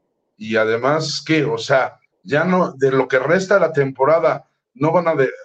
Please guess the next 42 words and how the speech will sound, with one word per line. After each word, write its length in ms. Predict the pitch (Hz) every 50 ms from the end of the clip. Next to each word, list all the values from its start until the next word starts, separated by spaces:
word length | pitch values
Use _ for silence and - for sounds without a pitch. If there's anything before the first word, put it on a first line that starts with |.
| - 120 143
no, 360 | 139 139 156 156 - 139 139
Fernanda 380 | 143 135 127 147 165 180 175
ya 120 | 165 170 165
no 120 | 170 170
va, 240 | 160 165 170 160 - - 131
no 160 | 139 156 165
va 100 | 170 165
a 80 | 165
poder, 340 | - 151 147 143 151 156 165 160 151 - _ _ _ _ _ _ _ - 127
eh, 260 | 131 127 123 120 123 - _ _ _
cubrir 380 | - - 131 147 156 160 156
ya 200 | 143 147 147 156
lo 240 | 156 156 156 151 151
que 260 | - 127 117 113 113
resta 400 | 107 110 127 143 143 143 160 156
de 80 | 139 123
onefa, 380 | 120 120 131 143 - _ - - - _ _
o 80 | 110
sea, 320 | 104 - 135 135 127 - - _ _ _ _ _ _ _ _ _ _ _ _
eso 280 | - 131 143 143 147 170
es 80 | 160 147
lo 100 | 143 131
que 240 | 127 127 127 120
se, 140 | - - 127 - - _ _ _ - _ -
la 100 | - 123
suspendió 680 | - - - 139 139 143 147 151 160 170 175 170 170 -
esta 260 | - 160 160 156 175
semana 600 | 151 135 135 135 147 165 190 214 240 277 - _ _ _ _ _ _ _ _ -
o 440 | 139 156 196 220 277 - - - _ _ _ _
la 160 | 139 135 131
suspendió 640 | 135 - - - 143 139 135 143 160 170 170 170 151
de 240 | 139 139 123 120 -
forma 680 | - - 156 151 156 156 147 143 135 120 107 - - _ _ _ _ _ _
definitiva, 680 | - 110 107 107 113 113 113 113 151 165 135 110 104
¿no? 240 | 127 151 165 151 135
O 60 | 123
sea, 180 | - - 135 131
ya 220 | 127 143 143 151
no 140 | 165 160 156
va 80 | 156 156
a 60 | 151
poder 340 | 143 143 147 151 147 143